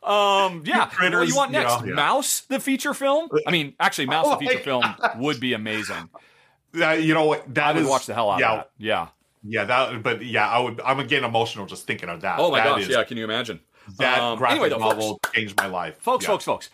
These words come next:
Speaker 1: Hi, welcome back. Did anything happen while we
Speaker 2: Yeah.
Speaker 1: were gone? Oh, we have some supersized avatars in the house. Uh, we have
Speaker 2: Yes.
Speaker 1: another, or we had the Crush Trivial Pursuits. Okay, it looks like we're caught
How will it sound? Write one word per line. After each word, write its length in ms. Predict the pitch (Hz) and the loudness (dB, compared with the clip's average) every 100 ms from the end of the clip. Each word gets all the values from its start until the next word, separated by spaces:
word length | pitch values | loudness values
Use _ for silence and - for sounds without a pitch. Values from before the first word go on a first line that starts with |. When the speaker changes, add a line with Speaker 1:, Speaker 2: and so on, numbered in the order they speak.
| - | -4
Speaker 1:
Hi, 400 | 262 311 - - | 2 2 2 -2
welcome 240 | 196 214 | -2 0
back. 240 | 220 170 95 | 2 2 0
Did 140 | 160 | 0
anything 240 | 214 247 240 | 2 2 2
happen 340 | 208 226 190 | 4 2 0
while 200 | 147 196 | 2 2
we 80 | 214 | 2
Speaker 2:
Yeah. 60 | 214 | 0
Speaker 1:
were 100 | 208 | 0
gone? 440 | 147 147 202 104 - | 2 4 4 2 0
Oh, 120 | 190 | 0
we 140 | 151 143 | 2 2
have 160 | 156 | 2
some 100 | - | 0
supersized 560 | 143 165 180 202 208 196 | -2 0 -2 0 0 2
avatars 640 | 214 247 - 185 196 226 | 2 2 0 2 2 0
in 100 | 151 | -2
the 100 | 165 | 0
house. 420 | 147 139 202 - - - - | 2 2 0 -2 -8 -16 -2
Uh, 100 | 127 | 0
we 80 | 139 | 2
have 80 | 143 | 2
Speaker 2:
Yes. 80 | 135 | 2
Speaker 1:
another, 320 | 151 214 175 | 0 2 2
or 120 | 151 | 4
we 100 | 139 | 4
had 160 | 139 160 | 4 2
the 80 | 147 | -2
Crush 440 | - 151 135 139 - | -4 -4 -2 -2 -4
Trivial 200 | 143 139 | -6 -4
Pursuits. 260 | 117 123 135 | -4 -4 -2
Okay, 200 | 143 135 | 0 0
it 40 | |
looks 140 | 185 | 0
like 120 | 196 180 | 0 0
we're 80 | |
caught 380 | 156 - 175 175 | -4 -2 0 0